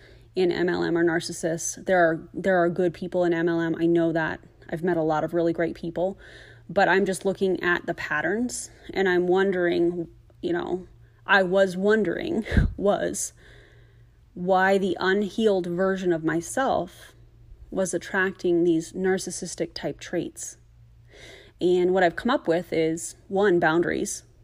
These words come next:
Two, I'm very trusting. So if somebody was saying, "Hey, this is what you need to do.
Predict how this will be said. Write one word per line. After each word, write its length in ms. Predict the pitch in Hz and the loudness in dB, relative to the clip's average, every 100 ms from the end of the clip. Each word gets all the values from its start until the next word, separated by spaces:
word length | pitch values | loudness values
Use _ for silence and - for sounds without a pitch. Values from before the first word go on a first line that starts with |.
| - _ - _ _ _ - 202 180 - - - | -20 _ -20 _ _ _ -20 -18 -18 -20 -20 -18
Two, 340 | - - 208 180 | -10 0 2 4
I'm 160 | 160 | 2
very 200 | 185 165 | 2 0
trusting. 640 | 160 180 - - - 170 180 - - - - - - - | 0 -4 -4 -6 -8 -8 -12 -20 -20 -20 -20 -20 -20 -20
So 400 | - - 170 165 | -8 0 0 2
if 140 | 160 175 | 0 -2
somebody 360 | - 196 190 | 0 0 2
was 180 | 170 175 | 2 0
saying, 340 | - 180 170 170 | 0 2 2 2
"Hey, 180 | 208 | 2
this 180 | 175 202 | 2 0
is 140 | 220 214 | -2 -2
what 120 | 202 | 0
you 100 | 190 | 0
need 140 | 190 | 0
to 60 | 175 | 0
do. 480 | 180 180 175 175 | 0 2 2 0